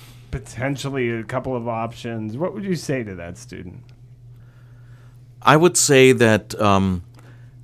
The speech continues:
Speaker 2: to study interior design has two great benefits. One is that we are more interested in teaching you a method than a result.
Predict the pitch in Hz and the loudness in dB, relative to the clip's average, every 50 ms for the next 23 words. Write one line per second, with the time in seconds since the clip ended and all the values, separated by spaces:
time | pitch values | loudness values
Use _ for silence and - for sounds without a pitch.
0 | - - - - - - - - - - - - - - - 135 117 - - 156 | -20 -20 -20 -20 -20 -20 -20 -20 -20 -20 -20 -20 -10 -4 -2 -2 -2 2 2 2
1 | 160 175 160 143 - 151 139 131 127 113 98 107 104 107 101 110 104 - - - | 4 4 2 2 4 4 4 4 4 2 2 4 4 4 2 0 -2 -4 -6 -6
2 | - 127 123 117 117 110 98 - 92 87 87 - - 80 85 87 82 - - - | -2 0 2 2 2 0 0 0 0 -2 -2 -2 -6 -6 -6 -6 -8 -12 -16 -18
3 | - - - 107 123 139 151 156 143 - - 110 107 104 110 - - 107 113 107 | -16 -6 -2 0 2 2 2 0 0 0 0 0 0 0 -2 -6 -8 -4 -2 -2
4 | 98 92 107 117 127 127 127 123 - 117 - - 104 95 92 - - 110 - - | 0 0 0 0 0 0 -2 -4 -6 -8 -6 -4 -6 -6 -6 -6 -10 -10 -6 -6
5 | 110 104 98 92 90 90 98 110 123 - 147 151 147 - - 107 101 98 95 87 | -4 -2 -2 -2 0 0 -2 -2 -2 -4 -4 -4 -4 -4 -6 -4 -2 0 0 0
6 | 82 80 85 90 85 65 82 82 98 120 - - - | -2 -2 -4 -6 -6 -4 -2 -2 -2 -2 -4 -10 -16